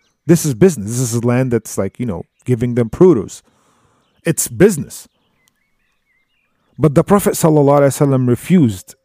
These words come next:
and made dua for them. "May Allah bless you and bless all of, you know, all what you have."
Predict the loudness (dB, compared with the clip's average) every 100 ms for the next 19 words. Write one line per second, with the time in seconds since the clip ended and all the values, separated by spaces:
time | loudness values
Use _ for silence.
0 | _ -2 2 4 2 0 0 -2 -2 -2
1 | 2 2 2 0 0 0 -4 -4 -4 -2
2 | -2 -2 -4 -4 -2 0 0 -4 -4 -4
3 | -6 -4 -2 -2 -4 -6 -6 -6 -6 -6